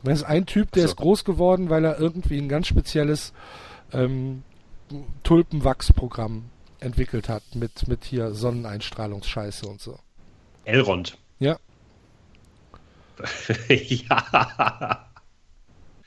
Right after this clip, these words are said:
Speaker 2: Ich find, ich find, Elrond kauft Gladbach. So Elfen, so, das passt irgendwie. So. <laughs> Durch, durch Bäume durchtanzen und Kumbaya singen.
Speaker 1: <laughs> Durch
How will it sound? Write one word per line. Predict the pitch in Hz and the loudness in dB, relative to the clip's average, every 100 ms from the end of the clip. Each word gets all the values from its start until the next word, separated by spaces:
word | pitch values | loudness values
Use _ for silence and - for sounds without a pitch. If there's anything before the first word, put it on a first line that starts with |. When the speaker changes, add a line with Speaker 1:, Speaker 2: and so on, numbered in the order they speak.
| - - - - - | -20 -20 -18 -20 -18
Speaker 2:
Ich | 127 - | -14 -4
find, | 131 131 | -4 -2
ich | - | -10
find, | - 98 | -10 -2
Elrond | 101 98 90 | 0 0 -4
kauft | - 90 - | -6 -8 -8
Gladbach. | 87 - 87 - _ _ _ _ _ _ - _ - - - _ - - | -12 -10 -12 -12 _ _ _ _ _ _ -20 _ -20 -20 -20 _ -18 -16
So | - 92 | -10 -4
Elfen, | 104 113 117 92 | 2 2 2 -2
so, | 87 92 | -2 -4
das | 92 85 | -4 -8
passt | - 87 - | -8 -6 -6
irgendwie. | 85 85 82 - - - - - - - - - - - - | -6 -4 -2 2 2 4 6 6 6 4 0 -6 -8 -6 -4
So. | |
<laughs> | 101 - - - - - - | -4 -4 -10 -14 -14 -10 -8
Durch, | - 110 - | -4 -4 -2
durch | 117 - 113 - | -4 0 0 0
Bäume | 90 107 107 | 2 2 4
durchtanzen | 104 98 104 98 - 95 98 | 4 2 0 -2 -2 -6 -10
und | 80 80 - - - - - - - - - - - - - - _ - | -10 -12 -14 -18 -20 -20 -20 -20 -20 -20 -18 -18 -18 -20 -20 -20 _ -4
Kumbaya | - 113 113 107 104 101 | 0 4 6 8 8 6
singen. | 98 104 98 95 - - - 147 - | 0 -4 -6 -10 -12 -14 -12 -12 -10
Speaker 1:
<laughs> | - - 156 - | -14 -14 -14 -12
Durch | 147 - | -14 -16